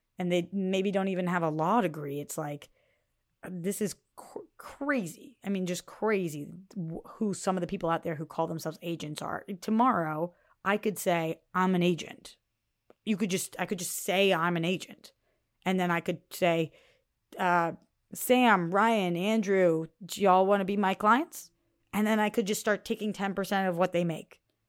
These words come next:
You would, with no credibility. <laughs> It's cr-, crazy. Now, obviously, the top agencies, C A A, W M E, most of them do have backgrounds in law,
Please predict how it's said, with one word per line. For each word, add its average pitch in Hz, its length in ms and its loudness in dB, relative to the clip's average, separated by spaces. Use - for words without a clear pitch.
You 220 120 2
would, 202 340 0
with 214 100 6
no 233 260 8
credibility. 214 1000 0
<laughs> - 40 -20
It's 214 120 0
cr-, - 380 -8
crazy. 233 480 2
Now, 170 220 2
obviously, 190 320 0
the 185 100 -4
top 175 340 0
agencies, 165 540 -4
C 170 160 -4
A 165 220 -2
A, 160 80 -2
W 160 260 -8
M 165 100 -6
E, 160 280 -6
most 180 260 -2
of 185 60 -8
them 175 160 0
do 175 160 -4
have 175 240 -2
backgrounds 165 600 -4
in 175 280 -6
law, 165 420 -2